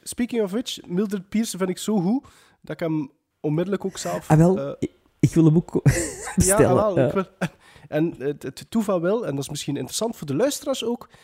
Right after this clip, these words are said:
Speaker 1: via Amazon dot co dot U K kan je tot elf maart twee Criterion releases, Blu-rays, voor vijfentwintig pond kopen.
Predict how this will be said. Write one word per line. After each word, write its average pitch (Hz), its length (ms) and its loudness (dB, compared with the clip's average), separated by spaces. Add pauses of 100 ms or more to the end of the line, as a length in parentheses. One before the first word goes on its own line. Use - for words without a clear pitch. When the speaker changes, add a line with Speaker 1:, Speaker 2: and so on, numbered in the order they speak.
(180)
Speaker 1:
via 147 280 -2
Amazon 185 420 0
dot 156 180 -6
co 170 180 -4
dot 147 200 -6
U 123 120 -2
K 240 280 -2
kan 143 180 -4
je 123 100 -4
tot - 380 -8 (100)
elf 220 300 -2
maart 220 520 -4 (160)
twee 247 280 -2
Criterion 220 640 -2
releases, 190 440 -6
Blu-rays, 175 640 0 (240)
voor 143 180 -6
vijfentwintig 160 560 -2
pond 107 220 -4
kopen. 107 340 -4